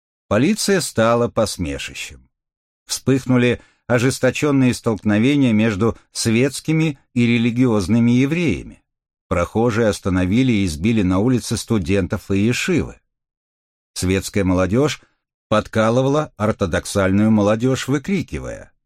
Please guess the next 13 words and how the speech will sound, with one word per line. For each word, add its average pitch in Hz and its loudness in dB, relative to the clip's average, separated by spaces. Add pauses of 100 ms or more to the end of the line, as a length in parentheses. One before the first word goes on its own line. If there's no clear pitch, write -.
(120)
"Где 113 2
Йоселе?". 165 -2 (500)
Ярость 117 0
израильской 98 0
общественности 139 -2 (240)
достигла 180 0
точки 110 -2
кипения. 104 -6 (520)
Бурные 110 2
дебаты 131 -2 (280)
потрясли 139 0
и 110 0
Кнессет. 135 -2